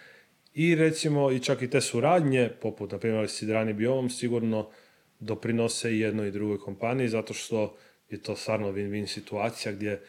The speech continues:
ćeš, gdje se može od-, vidjet, možda još i dobiti još jedna metoda kako si pomoć, a gdje zapravo onda radiš i na znanstvenom legitimitetu i jednih i drugih.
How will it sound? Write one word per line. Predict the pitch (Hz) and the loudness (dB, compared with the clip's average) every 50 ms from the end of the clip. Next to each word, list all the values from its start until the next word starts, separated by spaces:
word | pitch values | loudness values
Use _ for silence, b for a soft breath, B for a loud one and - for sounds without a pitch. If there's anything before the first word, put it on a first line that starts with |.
| B B B B B B | B B B B B B
ćeš, | - - 104 - - - - - 107 | -12 -8 -6 -4 -4 -4 -6 -8 -10
gdje | 107 104 107 110 | -10 -8 -6 -6
se | - - - | -4 -4 -2
može | 113 113 113 110 104 107 104 | -2 0 0 0 0 -2 -2
od-, | 101 101 101 104 107 101 107 - - | -2 -2 -4 -6 -8 -10 -12 -14 -12
vidjet, | 113 107 110 110 110 107 107 - | -6 -4 -4 -2 -2 -4 -4 -4
možda | 113 110 104 104 104 | -4 -4 -2 -2 -2
još | 107 104 - - | -2 -2 -2 -2
i | 123 | 2
dobiti | 113 117 117 113 110 113 | 2 2 2 2 0 -2
još | 101 - - | -4 -2 0
jedna | 127 143 170 180 | 0 2 2 2
metoda | 175 170 165 - 170 170 160 160 | 2 0 0 0 0 2 2 2
kako | 151 - 156 151 - 139 | 0 0 -2 -4 -4 -6
si | - - 143 - | -6 -6 -6 -2
pomoć, | - 151 156 151 147 143 147 - - B B B B B B B B B - | -2 -2 0 0 -2 -4 -6 -8 -12 B B B B B B B B B -6
a | 110 117 120 117 | -2 0 2 2
gdje | 117 113 120 120 117 113 113 | 2 2 2 4 4 4 4
zapravo | 110 117 113 - - 113 110 110 | 2 2 0 0 0 0 0 0
onda | 110 107 104 104 104 101 | 0 0 0 -2 -2 -4
radiš | 104 107 107 107 101 - - | -4 -4 -4 -4 -4 -4 -6
i | 110 | -6
na | 101 | -6
znanstvenom | 92 98 101 98 95 - - 95 92 | -6 -6 -6 -8 -8 -8 -12 -10 -10
legitimitetu | 95 95 92 92 - - 98 95 90 - 95 92 - - - 92 | -10 -10 -10 -12 -12 -12 -14 -12 -12 -10 -12 -12 -12 -12 -14 -12
i | 87 90 | -12 -10
jednih | 90 92 87 87 85 82 - | -10 -10 -12 -12 -16 -18 -18
i | 92 | -18
drugih. | 87 82 - - - - - | -18 -18 -20 -20 -20 -20 -20